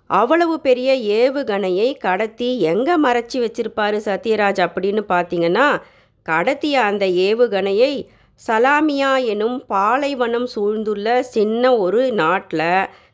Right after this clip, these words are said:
ஹெலிகாப்டர்ல கொண்டு போய் பதுக்கி வச்சிருக்காரு சத்யராஜ். காரணம்,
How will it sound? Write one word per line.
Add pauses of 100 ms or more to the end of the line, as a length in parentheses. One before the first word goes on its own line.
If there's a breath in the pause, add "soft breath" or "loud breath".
(100)
ஹெலிகாப்டர்ல
கொண்டு
போய்
பதுக்கி
வச்சிருக்காரு
சத்யராஜ். (340)
காரணம்,